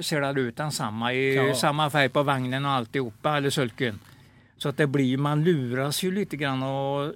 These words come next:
Speaker 1: ser likheten, men de är väldigt lika.
Speaker 2: Spikar du Who's Who på lördag?
Speaker 1: Ja, det, det blir i alla fall en, eh, U S för mig, men den kanske blir grundsäker också.
Speaker 2: Vilken
Speaker 1: Det
Speaker 2: är bästa spiken på lördag?
Speaker 1: Jag tror ju nästan det är, eh, Sir Ratseputz, i och med att han har framspår där, och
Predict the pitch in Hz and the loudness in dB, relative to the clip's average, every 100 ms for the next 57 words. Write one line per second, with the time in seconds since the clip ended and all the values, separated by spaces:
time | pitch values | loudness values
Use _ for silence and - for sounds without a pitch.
0 | - - - 180 185 170 - 127 113 127 | -6 -4 2 2 2 -2 -2 -4 -2 -2
1 | 127 135 135 135 156 135 143 208 208 156 | 0 0 0 2 2 4 4 4 4 2
2 | 127 127 113 113 196 147 170 185 208 190 | 0 -2 -2 2 4 4 2 2 2 0
3 | 156 131 147 131 117 - - - _ 135 | -2 -2 -4 -4 -4 -10 -20 -20 _ 0
4 | 139 139 143 143 143 139 135 135 135 135 | 4 8 10 10 8 6 6 4 4 2
5 | 135 143 165 175 165 170 165 170 156 156 | 2 0 -2 -6 2 2 6 6 6 4
6 | 147 160 160 160 156 160 139 139 151 - | 4 2 0 2 2 2 2 2 0 0
7 | 143 123 120 127 127 123 139 127 131 127 | 0 0 0 0 -2 -2 -2 -2 -4 -2
8 | 135 120 107 110 104 113 101 - 156 117 | -2 -2 -4 -8 -6 -6 -6 -2 2 2
9 | 143 147 175 185 160 - 143 143 135 143 | 2 2 2 0 -4 -6 -6 -4 -6 -6
10 | 165 - - _ - - 160 135 120 - | -10 -14 -20 _ -20 -14 -10 -8 -8 -6
11 | 160 120 131 131 123 123 123 120 135 139 | -6 -4 -4 -4 -4 0 0 0 -2 -4
12 | 135 131 127 123 120 139 131 117 - 120 | -4 -4 -4 -4 -4 -2 -2 -2 -6 -6
13 | 127 - 135 123 131 131 135 127 147 131 | -6 -4 -4 -2 -2 -2 -2 -2 0 -2
14 | 123 - 131 123 127 123 123 123 | -2 -6 -4 -2 0 0 0 -2